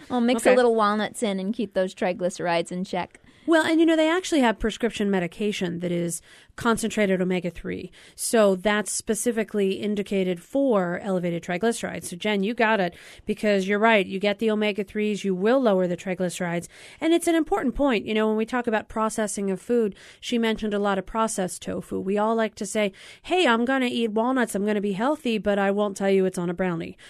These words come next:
Speaker 2: You know, so we have to think about how things are made or processed. And certainly when things are more natural and they
Speaker 1: Mm-hmm.
Speaker 2: don't require a lot of artificial flavoring or coloring or processing, always gonna be better
Speaker 1: Absolutely.
Speaker 2: for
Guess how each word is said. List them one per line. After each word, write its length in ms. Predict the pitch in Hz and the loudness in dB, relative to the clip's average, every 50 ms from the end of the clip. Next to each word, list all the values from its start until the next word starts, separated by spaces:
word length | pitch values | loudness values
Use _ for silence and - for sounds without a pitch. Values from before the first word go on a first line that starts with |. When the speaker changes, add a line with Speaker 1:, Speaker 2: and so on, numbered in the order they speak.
| - - _ | -20 -18 _
Speaker 2:
You 120 | - 349 359 | -2 0 2
know, 120 | 262 233 | 2 2
so 160 | 226 - 320 | 0 0 0
we 120 | 320 330 294 | 0 2 2
have 200 | 311 359 392 370 | 2 0 -2 -4
to 100 | - 370 | -4 -4
think 200 | - 320 285 254 | -2 -2 -2 -2
about 280 | 247 220 233 220 208 185 | -2 0 0 0 -2 -2
how 240 | 185 214 202 202 | -2 -2 -2 -2
things 340 | 196 - 214 202 196 190 185 | -2 -4 -4 -4 -2 -2 -2
are 80 | 190 185 | -2 -2
made 320 | 185 180 180 180 180 180 | 0 0 0 -2 -2 -4
or 60 | 175 170 | -6 -8
processed. 640 | - - 175 170 170 170 - 180 - - 175 - - - - - - - - _ - | -10 -10 -10 -8 -8 -8 -8 -8 -8 -10 -10 -14 -16 -18 -20 -20 -20 -20 -20 _ -4
And 260 | 220 214 208 - - | -2 0 0 0 -2
certainly 420 | - - 277 285 - 254 240 226 | -2 -2 -4 -2 -2 -2 -2 0
when 180 | 220 214 214 196 | 0 0 -2 -2
things 280 | - 226 220 214 196 | -2 -4 -4 -4 -2
are 60 | 214 202 | -2 -2
more 180 | 208 208 202 | -2 -2 0
natural 500 | 202 196 190 190 190 - 214 202 196 196 - - - - _ - | 0 0 -2 -4 -4 -6 -6 -6 -6 -6 -10 -18 -20 -20 _ -4
and 160 | 226 202 202 | -2 0 2
they 100 | 202 202 | 2 2
Speaker 1:
Mm-hmm. 60 | 196 190 | 2 2
Speaker 2:
don't 220 | 220 208 202 - | 2 2 2 0
require 420 | - 208 196 - 220 208 196 196 196 | -4 -6 -4 0 0 2 2 2 2
a 40 | 190 | 2
lot 200 | 190 185 185 185 | 0 0 0 -2
of 100 | 185 180 | -2 -4
artificial 560 | - - 190 180 180 - 196 180 - 190 180 | -4 -4 -4 -4 -4 -4 -6 -6 -4 -6 -6
flavoring 540 | - - 285 285 254 233 233 226 226 214 196 | -2 0 0 0 2 2 0 0 0 0 -2
or 80 | 180 170 | -4 -6
coloring 560 | - - - 240 233 226 214 208 202 196 185 | -6 -4 -2 0 0 0 0 0 0 -2 -2
or 60 | 185 | -4
processing, 480 | 180 - - 214 208 208 - 202 196 185 - 190 185 185 - - - - - _ - | -6 -8 -8 -8 -8 -6 -6 -6 -6 -4 -4 -4 -4 -4 -6 -12 -20 -20 -20 _ -2
always 300 | 311 262 233 214 196 190 - | 0 2 2 2 2 0 0
gonna 160 | 196 180 170 | -2 -2 -2
be 100 | 175 170 | -2 -4
better 200 | 170 - - 220 | -6 -6 -6 -8
Speaker 1:
Absolutely. 320 | 220 - - - 226 | -8 -6 -6 -6 -6
Speaker 2:
for 40 | 226 | -6